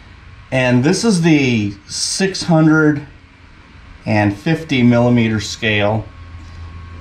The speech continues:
that goes on the x-axis. Let me take that down.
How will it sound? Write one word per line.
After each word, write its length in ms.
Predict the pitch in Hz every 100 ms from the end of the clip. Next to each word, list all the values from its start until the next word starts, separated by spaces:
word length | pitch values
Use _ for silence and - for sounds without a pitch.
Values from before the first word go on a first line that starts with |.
| -
that 640 | 120 123 123 120 - - - - - - - - - -
goes 320 | 127 123 123
on 260 | 127 123 117
the 180 | 110 -
x-axis. 1000 | 127 127 - 113 92 - 98 104 113 - - - - - -
Let 460 | - - - - -
me 80 |
take 220 | 101 104 98
that 200 | 101 101
down. 280 | 98 101